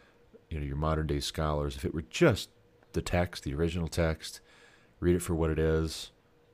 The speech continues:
and then put your objections either at the beginning or at the end of the book,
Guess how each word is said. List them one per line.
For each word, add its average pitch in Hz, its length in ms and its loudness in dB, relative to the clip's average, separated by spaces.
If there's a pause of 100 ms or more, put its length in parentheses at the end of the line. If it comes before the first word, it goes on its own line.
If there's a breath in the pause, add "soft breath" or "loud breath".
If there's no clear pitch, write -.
(140)
and 78 120 -4
then 73 140 -4
put - 220 -6
your 76 160 -2
objections 78 560 -2
either 67 440 -4 (460)
at - 80 -16
the - 60 -6
beginning 95 420 2
or 87 40 0
at 82 60 -4
the - 120 -10
end 85 100 0
of 95 60 0
the 95 60 0
book, 90 380 -4